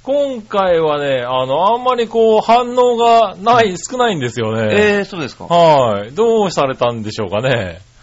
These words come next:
Speaker 2: 反応少ない。
Speaker 1: はい。
Speaker 2: で、それでも、
Speaker 1: 今回ね、なかなか。
Speaker 2: 悦司さん見えないじゃないですか、その。
Speaker 1: <laughs> そうなんですよ。
Speaker 2: <laughs>
Speaker 1: そうなんですよ。どうしたんでしょう。ね、聞いた方ちゃんとね、あの、返事をね、いただけると嬉しいんですけどね。
Speaker 2: まあ、
Speaker 1: はい。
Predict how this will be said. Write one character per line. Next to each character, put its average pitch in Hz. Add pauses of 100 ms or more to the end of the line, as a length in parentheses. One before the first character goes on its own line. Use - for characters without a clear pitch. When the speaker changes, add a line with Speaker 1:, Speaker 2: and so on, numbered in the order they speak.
(220)
Speaker 2:
反 160
応 147
少 165
な 156
い。 -
Speaker 1:
は 123
い。 160
Speaker 2:
で、 147
そ 185
れ 247
で 185
も、 160
Speaker 1:
今 -
回 131
ね、 127
な 139
か -
な 196
か。 156
Speaker 2:
悦 -
司 160
さ 160
ん 147
見 143
え 185
な 208
い 175
じ 143
ゃ 120
な 107
い -
で 98
す -
か、 -
そ -
の。 -
Speaker 1:
<laughs> 247
そ 220
う -
な 190
ん 160
で 143
す -
よ。 113 (240)
Speaker 2:
<laughs> -
Speaker 1:
そ 262
う -
な 196
ん 160
で 143
す -
よ。 135
ど 294
う 247
し -
た 170
ん 127
で 117
し 113
ょ 104
う。 -
ね、 185
聞 196
い 214
た 220
方 208
ち 170
ゃ 175
ん 170
と 175
ね、 165
あ 117
の、 98 (160)
返 123
事 117
を 110
ね、 104
い 101
た 107
だ 104
け 104
る 104
と 107
嬉 104
し 113
い 101
ん 98
で 92
す 98
け 101
ど 92
ね。 92 (520)
Speaker 2:
ま 226
あ、 -
Speaker 1:
は 110
い。 117